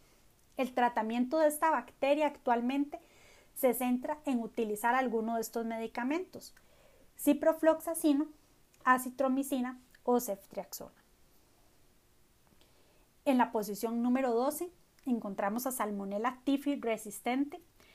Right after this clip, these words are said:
la cual es la bacteria responsable de causar la fiebre tifoidea. Su tratamiento, eh, se está complicando en los últimos años por el aumento de cepas resistentes, por lo que en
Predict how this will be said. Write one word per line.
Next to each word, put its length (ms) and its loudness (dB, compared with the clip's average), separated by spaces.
la 200 2
cual 280 2
es 140 0
la 160 4
bacteria 440 0
responsable 680 -2
de 120 -4
causar 340 -6
la 100 -2
fiebre 340 -4
tifoidea. 760 -4
Su 180 0
tratamiento, 760 0
eh, 180 0
se 120 -4
está 260 -4
complicando 840 0
en 140 -2
los 160 -4
últimos 460 0
años 260 -4
por 180 -4
el 100 -2
aumento 420 -2
de 80 2
cepas 340 -2
resistentes, 840 -6
por 160 6
lo 220 2
que 160 0
en 140 -4